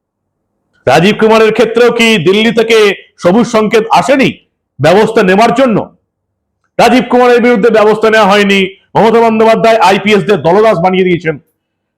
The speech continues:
আলাপন বন্দ্যোপাধ্যায় মনোজ পন্থের বিরুদ্ধে ব্যবস্থা নেওয়া হয়নি। মমতা বন্দ্যোপাধ্যায় আইএস দের দলদাস বানিয়ে দিয়েছেন।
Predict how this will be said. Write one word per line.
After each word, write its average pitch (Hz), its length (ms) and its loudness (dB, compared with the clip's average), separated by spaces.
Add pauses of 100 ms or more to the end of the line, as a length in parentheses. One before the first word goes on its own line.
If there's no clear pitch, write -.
(540)
আলাপন 254 440 2
বন্দ্যোপাধ্যায় 247 600 2
মনোজ 220 300 0
পন্থের 247 360 0
বিরুদ্ধে 247 280 0
ব্যবস্থা 226 400 2
নেওয়া 220 180 2
হয়নি। 202 520 0 (180)
মমতা 233 260 0
বন্দ্যোপাধ্যায় 226 600 0
আইএস 208 360 2
দের 214 200 -2
দলদাস 196 320 0
বানিয়ে 180 280 0
দিয়েছেন। 135 340 -6